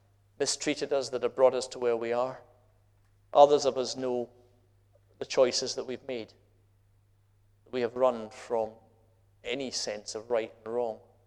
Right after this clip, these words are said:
that we pretended that we're better than we are and we've tried to put other people down, or we've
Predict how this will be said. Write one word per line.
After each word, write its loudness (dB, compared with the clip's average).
that -6
we -10
pretended -4
that -12
we're -4
better -2
than -8
we -4
are 0
and -6
we've -12
tried 0
to -14
put -4
other 0
people -12
down, -8
or -6
we've -8